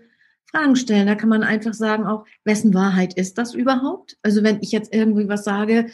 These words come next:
äh, ich finde das und das, äh, du bist, äh, in der Partnerschaft, du bist,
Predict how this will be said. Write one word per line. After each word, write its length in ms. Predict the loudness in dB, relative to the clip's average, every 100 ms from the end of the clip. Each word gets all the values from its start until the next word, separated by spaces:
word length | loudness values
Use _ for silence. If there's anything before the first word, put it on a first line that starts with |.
| -16 -20 _ -2
äh, 280 | 2 4 2
ich 180 | -2 -4
finde 240 | 2 4 4
das 220 | 0 -2
und 160 | -2
das, 240 | -2 -4 -8
äh, 60 | -18 -20 -20 _ _
du 220 | -16 -8 -2
bist, 440 | -2 -2 -8 -10 -2
äh, 240 | 0 2
in 80 | 0
der 80 | 0
Partnerschaft, 640 | -2 -2 -2 0 -4 -4
du 80 | -6
bist, 420 | -2 -4 -4 -18